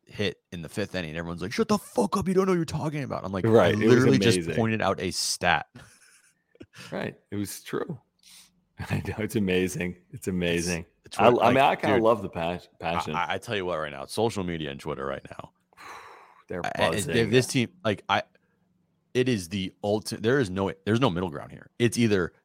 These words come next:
Speaker 1: this fucking season's over and this team's the worst team ever in the fucking sta-, like, the face of the earth, or this team's winning
Speaker 2: Right.
Speaker 1: the whole World Series and not
Speaker 2: Right.
Speaker 1: losing ever again.
Speaker 2: It's a couple of great chats that just rolled in.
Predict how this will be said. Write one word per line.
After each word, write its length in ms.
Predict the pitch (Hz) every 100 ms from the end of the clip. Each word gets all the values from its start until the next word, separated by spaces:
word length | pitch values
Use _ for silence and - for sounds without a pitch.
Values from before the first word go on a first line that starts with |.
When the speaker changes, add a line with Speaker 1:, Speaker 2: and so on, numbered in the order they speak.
| -
Speaker 1:
this 180 | 101 -
fucking 260 | 104 92
season's 340 | 85 95 82 82
over 240 | 90 101
and 80 | 98
this 80 | 80
team's 220 | - 85
the 40 | 80
worst 200 | 80 -
team 100 | 80
ever 300 | 76 76 -
in 80 | 82
the 80 |
fucking 240 | 76 73 -
sta-, 120 | 87 - - 87
like, 200 | 82 80
the 40 |
face 220 | - 90 -
of 80 | 82
the 60 |
earth, 220 | 107 147 - -
or 200 | 107 92
this 140 | 90 -
team's 180 | 110 110
winning 140 | 101
Speaker 2:
Right. 60 | 92
Speaker 1:
the 40 |
whole 160 | 87 80
World 240 | 90 87 82
Series 240 | 101 87
and 100 | 82
not 100 | 85
Speaker 2:
Right. 80 | 80
Speaker 1:
losing 180 | 76 78
ever 180 | 73 -
again. 320 | 101 78 - _ _ _ _ _ _ - - -
Speaker 2:
It's 120 | -
a 40 |
couple 260 | - 143 127
of 80 | -
great 540 | 92 82 101 104 -
chats 380 | - 98 92 -
that 100 | 98
just 220 | 107 101
rolled 240 | 110 101 101
in. 180 | 104